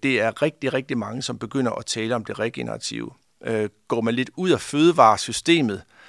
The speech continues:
så taler man også om, om det regenerative inden for det sociale område, rekrutteringsgrundlag, øh, ledelses-, øh, styrker, kompetencer og så videre, så videre.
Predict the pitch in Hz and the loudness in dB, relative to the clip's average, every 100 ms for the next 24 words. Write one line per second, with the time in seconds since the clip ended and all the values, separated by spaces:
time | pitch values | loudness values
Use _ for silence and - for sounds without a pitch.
0 | - - - 139 120 107 107 117 127 - | -18 -14 -4 2 2 2 2 2 2 -2
1 | 117 104 - 113 107 117 127 143 135 110 | -4 -6 -8 -6 -4 -2 0 0 0 -4
2 | 104 - 120 107 101 113 117 120 104 98 | -4 -4 -4 -4 -4 -4 -4 -4 -8 -10
3 | 107 - 127 117 104 107 104 104 - 92 | -8 -2 0 0 -2 -4 -4 -6 -6 -10
4 | - - 135 131 117 - - 110 104 - | -10 -4 0 2 2 -4 -6 -6 -8 -12
5 | _ 110 107 104 101 101 85 101 95 - | _ -4 -4 -4 -6 -8 -12 -12 -12 -8
6 | 113 127 135 123 107 - 104 95 - - | -2 0 0 -2 -6 -6 -6 -6 -8 -4
7 | 117 123 113 - 98 90 - 107 123 - | -2 0 -2 -8 -12 -8 -2 -2 -2 -4
8 | - 127 120 123 - - | -4 -2 0 0 0 -6